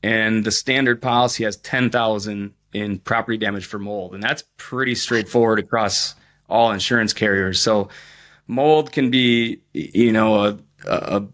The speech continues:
thorn in your side. Um, you know, and the roofs, I think that also with the age of roofs, if someone has an older roof and they don't know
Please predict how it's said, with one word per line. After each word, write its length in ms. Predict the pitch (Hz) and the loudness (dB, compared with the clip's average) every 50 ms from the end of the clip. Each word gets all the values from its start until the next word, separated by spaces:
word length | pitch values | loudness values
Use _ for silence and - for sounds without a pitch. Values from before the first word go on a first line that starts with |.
| _ _ _ - | _ _ _ -14
thorn 380 | - - - - 123 120 117 120 | -12 -10 -4 0 0 2 2 2
in 100 | 107 104 | 2 2
your 100 | 101 98 | 2 2
side. 520 | - - 117 104 101 104 101 101 101 101 - - _ - - | 2 2 2 2 2 2 0 -2 -4 -8 -18 -20 _ -10 -6
Um, 520 | 95 98 101 104 104 104 98 98 98 104 - _ _ - _ _ _ _ _ _ - | -2 -2 0 0 -2 -2 -4 -6 -10 -14 -16 _ _ -20 _ _ _ _ _ _ -2
you 60 | 165 | 0
know, 80 | 175 180 | 2 2
and 140 | 147 147 143 | 2 2 0
the 80 | 139 | 0
roofs, 400 | 131 139 160 175 170 165 - - | 2 4 4 4 2 2 0 0
I 120 | 123 110 117 | 0 2 2
think 220 | 147 139 127 - | 2 0 0 0
that 220 | 113 113 123 131 | 0 0 2 4
also 800 | 127 123 127 139 135 - - 131 127 123 120 120 123 123 117 - - - | 4 4 4 2 2 0 2 4 4 4 4 4 2 0 -2 -6 -8 -12
with 640 | 117 120 123 123 120 120 117 - - - - 117 | -6 0 0 2 2 2 0 -4 -10 -18 -12 -6
the 180 | 117 117 117 - - | -4 -2 -2 0 0
age 280 | 110 117 123 135 127 | 2 2 2 2 2
of 140 | 127 123 110 | 0 0 0
roofs, 300 | 110 113 113 110 - - | -2 -2 -2 -4 -4 -6
if 100 | 123 - | -6 -4
someone 240 | - - 139 135 135 | -2 0 0 2 2
has 160 | 139 139 127 | 2 0 0
an 60 | 123 | 0
older 200 | 123 120 127 120 | 0 -2 -2 -2
roof 300 | 113 117 120 127 135 - | -2 -4 -4 -4 -4 -4
and 100 | - 117 | -2 0
they 80 | 117 120 | 2 2
don't 180 | 123 123 - 98 | 2 2 2 2
know 540 | 110 120 117 123 123 120 117 117 117 104 | 2 4 4 4 4 4 4 2 0 -4